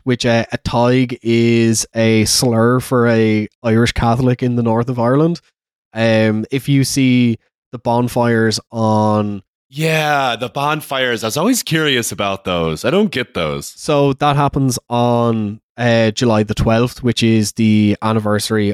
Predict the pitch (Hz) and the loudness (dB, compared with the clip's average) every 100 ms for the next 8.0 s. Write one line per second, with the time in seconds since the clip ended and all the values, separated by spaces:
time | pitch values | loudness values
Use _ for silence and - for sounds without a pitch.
0 | - 107 104 101 101 98 - - _ _ | -4 -2 0 2 2 0 -4 -16 _ _
1 | _ 127 113 98 - 139 131 127 127 127 | _ -6 -4 -4 -10 -12 -2 0 2 0
2 | 117 104 - 127 123 120 113 107 78 _ | -2 -8 -8 -2 2 2 0 -2 -10 _
3 | 107 107 107 104 101 101 - 107 - 110 | -2 0 2 2 2 0 -4 -8 -2 0
4 | 107 107 107 104 - 110 107 107 107 107 | 0 -2 -4 -4 -4 -6 -4 -4 -4 -2
5 | 113 131 160 165 _ _ 104 107 104 98 | 0 0 -2 -6 _ _ -10 -4 -2 -2
6 | 113 104 107 110 123 143 147 160 165 - | 0 0 0 0 0 -2 -4 -2 -2 -4
7 | - _ _ _ _ - 135 127 120 | -20 _ _ _ _ -4 0 2 0